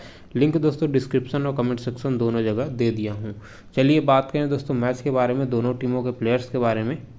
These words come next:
तो भाइयों, यहाँ पे एक चीज़ जो मैं आपको दिखाने जा रहा हूँ, पीपीएस की जो टीम है ना, अ, पिजन की जो टीम है, अभी तक लास्ट का जो पाँच मैच खेली है उसमें से दोस्तों इसकी टीम ने ना दो मैच ही विन किया है, तीन मैच हारी है।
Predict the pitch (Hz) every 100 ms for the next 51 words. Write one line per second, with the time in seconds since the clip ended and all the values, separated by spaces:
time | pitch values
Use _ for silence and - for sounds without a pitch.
0 | - - - - - - - - - -
1 | - - - - - 123 113 139 160 143
2 | 113 147 151 170 165 165 165 160 151 135
3 | - 147 135 127 127 135 120 117 127 139
4 | 127 131 139 151 - 143 135 139 135 147
5 | 127 110 160 165 - - - - 117 110
6 | 127 123 131 127 127 127 131 131 127 139
7 | 123 147 - 117 120 - 147 147 147 123
8 | 131 151 147 147 - 139 143 156 165 -
9 | - - 127 - 160 160 165 160 160 -
10 | 170 185 - - - 139 - 170 170 170
11 | 175 160 135 131 165 - - - - -
12 | 127 160 160 160 156 156 156 151 151 139
13 | 165 160 156 143 120 - 107 104 104